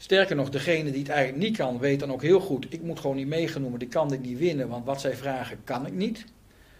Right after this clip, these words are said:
Eh, zeker als je dan je gunningscriterium ook nog eens opbouwt, dat je zegt: van, "Joh, ik vind het interessant, eh, als je, als je dit, eh, als je die aspecten in goed gedetailleerd beantwoordt,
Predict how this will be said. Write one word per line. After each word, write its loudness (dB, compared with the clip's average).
Eh, 0
zeker 6
als 0
je -2
dan -4
je -6
gunningscriterium -4
ook -8
nog -6
eens -8
opbouwt, -2
dat -12
je -10
zegt: -6
van, -8
"Joh, -6
ik -12
vind -8
het -10
interessant, 0
eh, -6
als -4
je, -8
als -8
je -8
dit, -4
eh, -10
als -8
je -12
die -8
aspecten 0
in -14
goed -4
gedetailleerd 0
beantwoordt, 0